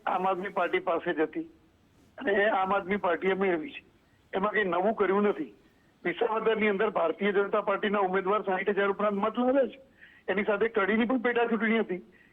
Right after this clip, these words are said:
કડીમાં પણ આમ આદમી, આમ આદમી પાર્ટીએ ભાગ લીધો હતો, ત્રણ હજાર થી વધારે મત લઈ શક્યા નથી.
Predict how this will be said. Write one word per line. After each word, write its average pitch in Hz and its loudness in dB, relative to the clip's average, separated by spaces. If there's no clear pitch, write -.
કડીમાં 220 0
પણ 240 0
આમ 214 0
આદમી, 233 -2
આમ 208 2
આદમી 220 0
પાર્ટીએ 214 0
ભાગ 214 2
લીધો 233 2
હતો, - 0
ત્રણ 247 2
હજાર 233 2
થી 240 -4
વધારે 220 2
મત 226 2
લઈ 240 2
શક્યા 240 0
નથી. 170 -2